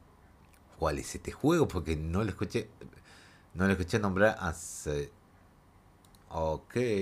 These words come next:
Se ve interesante, muy interesante. Como nunca lo vi este juego, ¿eh? Está muy interesante <laughs> el juego.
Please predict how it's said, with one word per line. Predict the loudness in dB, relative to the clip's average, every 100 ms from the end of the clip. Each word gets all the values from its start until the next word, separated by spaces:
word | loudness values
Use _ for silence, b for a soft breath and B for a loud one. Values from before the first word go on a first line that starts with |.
| -2 -6 -12 -16 -20 -20 -20 -20 -20 -20 -20 -14
Se | -10 -8 -8 -8 2 6 6
ve | 6
interesante, | 4 0 0 2 4 4 0 -4 -8 -2 2 4 2
muy | -2 -4 -2 -2 2 2 2 2 0 -2 -2 -4 -2 -4 -4 -4 -6 -6 -8 -14 -10
interesante. | -8 -6 -8 -12 -8 -4 -2 -2 -6 -8 -10 -4 -2 -2 -6 -10 -12 -14 -16 b b b b b b -10 0
Como | 2 4
nunca | 4 6
lo | 8
vi | 8 4
este | 2 0
juego, | 0 0 -2
¿eh? | -6 -4
Está | 4 4 4
muy | 2 4
interesante | 4 2 4 4 4 -2
<laughs> |
el | -2
juego. | 0 4 6 6 2 0